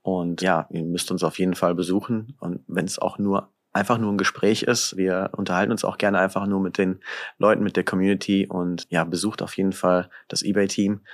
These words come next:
Das sind sehr nette Menschen. Und dann kommt ihr direkt zu uns oder vielleicht auch andersrum. Das ist mir dann egal.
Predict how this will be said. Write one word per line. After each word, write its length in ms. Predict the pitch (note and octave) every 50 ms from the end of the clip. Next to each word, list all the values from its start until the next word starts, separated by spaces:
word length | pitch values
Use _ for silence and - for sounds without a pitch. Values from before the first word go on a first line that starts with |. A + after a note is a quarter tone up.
| - _ _ _ -
Das 100 | F#2 F2
sind 120 | G2+ G2
sehr 140 | - F#2+ F#2+
nette 220 | G2+ G2 F#2+ G#2
Menschen. 460 | F#2+ F#2+ F#2+ F#2+ - - - G#2 G#2 - _ _ - - - _ _ _ _
Und 260 | _ G2 F2+ E2+ - -
dann 200 | F2 F#2 F#2+ G2+
kommt 220 | - F#2+ F2+ F2
ihr 60 | F#2
direkt 220 | E2 E2 F2 F2+ -
zu 140 | - -
uns 260 | - F#2 G2+ F#2+ - -
oder 160 | F#2 F#2 E2+
vielleicht 260 | - F2 E2+ E2+ -
auch 80 | - -
andersrum. 460 | D#2 F2+ F2 F2+ - - F#2+ G2 G2
Das 140 | F#2 F2 -
ist 60 | -
mir 80 | F2 E2+
dann 140 | E2+ E2+ F2
egal. 340 | E2 E2 D#2 D2+ D2+ D2+